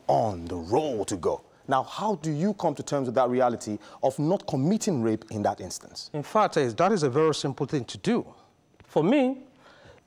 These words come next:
Speaker 2: if the woman is not ready, I, she said something now, consent. How many kind of time am I gonna seek her,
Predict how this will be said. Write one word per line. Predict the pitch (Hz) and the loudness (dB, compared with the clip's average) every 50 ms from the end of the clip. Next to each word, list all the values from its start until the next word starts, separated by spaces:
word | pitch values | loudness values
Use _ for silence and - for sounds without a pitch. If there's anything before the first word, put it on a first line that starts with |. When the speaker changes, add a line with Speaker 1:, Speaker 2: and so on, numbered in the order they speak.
| _ - | _ 2
Speaker 2:
if | 269 320 349 294 - - | 4 4 4 2 0 0
the | 202 175 | 0 2
woman | 185 196 208 214 208 196 | 2 2 0 0 0 0
is | 151 123 | -2 -2
not | 143 156 156 139 | 0 0 0 2
ready, | 147 139 123 135 - - | 2 0 0 -2 -2 0
I, | 320 311 285 - 285 247 | 0 0 0 -2 -4 -2
she | - - 247 | -2 -2 0
said | - 311 294 | 2 2 2
something | - - 254 240 196 226 190 175 | 2 2 0 2 2 2 2 4
now, | 165 156 131 101 90 - - _ - - - | 4 2 2 0 -4 -10 -18 _ -20 -6 0
consent. | - 233 240 233 - - - - - - - _ _ _ _ _ - | 2 2 2 2 0 -4 -4 -6 -12 -20 -20 _ _ _ _ _ 2
How | - 359 | 4 4
many | 392 381 370 320 | 6 6 6 6
kind | 320 269 | 6 4
of | 226 - | 2 2
time | - 269 262 240 | 2 2 4 4
am | 226 220 233 | 4 4 4
I | 240 | 4
gonna | 226 226 214 190 | 4 4 2 2
seek | - 240 - - | 2 0 2 4
her, | 202 175 | 2 2